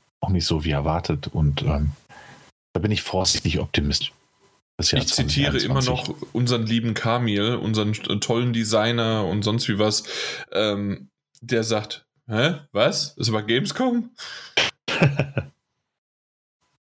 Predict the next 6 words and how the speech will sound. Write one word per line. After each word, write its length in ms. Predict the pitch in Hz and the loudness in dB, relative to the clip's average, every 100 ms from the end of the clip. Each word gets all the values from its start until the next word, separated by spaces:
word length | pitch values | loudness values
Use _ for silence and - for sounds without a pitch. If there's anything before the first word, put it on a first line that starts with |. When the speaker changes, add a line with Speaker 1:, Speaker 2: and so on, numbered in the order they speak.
| _ - - - - | _ -20 -18 -18 -8
Speaker 1:
Ja. 220 | 95 78 69 - - _ _ | -2 -2 -2 -12 -20 _ _
Speaker 2:
<laughs> 60 | - - - - - - - - _ _ _ _ - | -2 0 -2 -2 -6 -12 -20 -20 _ _ _ _ -2
Ja. 280 | 90 85 - - - - - 131 - | 0 0 -2 -2 0 -2 -2 -4 -2
Ähm, 560 | 110 110 104 104 107 107 _ | 0 2 2 0 -2 -4 _
ja, 160 | 110 104 | 0 0
Mike, 380 | 101 85 - | 2 -2 -4